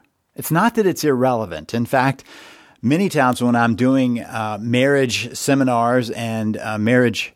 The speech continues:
retreats, I talk about communication skills because we do want to make sure that we are doing good communication. But that's not the issue in a broken marriage.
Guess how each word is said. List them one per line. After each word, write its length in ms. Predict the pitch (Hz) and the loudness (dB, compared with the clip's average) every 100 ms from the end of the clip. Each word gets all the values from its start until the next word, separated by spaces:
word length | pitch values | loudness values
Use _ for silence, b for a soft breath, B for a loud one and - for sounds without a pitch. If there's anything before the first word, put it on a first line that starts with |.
| - | -6
retreats, 580 | 107 - 156 151 131 - | -4 0 2 2 0 -6
I 180 | 127 127 | -4 -4
talk 360 | 123 175 233 - | -2 0 0 2
about 300 | 117 110 - | 0 0 -2
communication 720 | 123 123 127 147 160 - 98 | -2 0 0 -2 -4 -6 -6
skills 600 | - 104 78 67 - - _ B B B B | -8 -8 -10 -10 -14 -18 _ B B B B
because 240 | 170 135 | 2 4
we 120 | 156 | 4
do 420 | 117 143 254 233 143 | 2 0 2 2 0
want 400 | 131 156 185 - | 0 0 0 0
to 100 | 131 | 0
make 220 | 131 127 | 0 0
sure 340 | 131 127 127 | 0 2 2
that 180 | 127 127 | 0 0
we 220 | 131 139 | 0 0
are 260 | 127 123 120 | 2 2 2
doing 380 | 107 143 147 127 | 2 2 2 2
good 220 | 143 - | 0 -2
communication. 760 | 131 127 117 135 135 - - - _ _ b b b b b b _ _ _ | 0 0 2 -2 -4 -6 -12 -18 _ _ b b b b b b _ _ _
But 220 | 107 160 185 | -2 0 2
that's 260 | 180 - | 0 0
not 460 | 160 170 180 202 110 | 2 2 0 -2 0
the 240 | 135 135 _ - | 0 0 _ -2
issue 720 | 208 220 - 113 104 107 110 - - | 0 0 -2 0 0 -2 -6 -10 -2
in 140 | 131 | 0
a 60 | 113 | 0
broken 460 | 127 147 151 113 | 2 0 2 0
marriage. 680 | 107 151 101 64 - - | 2 0 -2 -8 -10 -10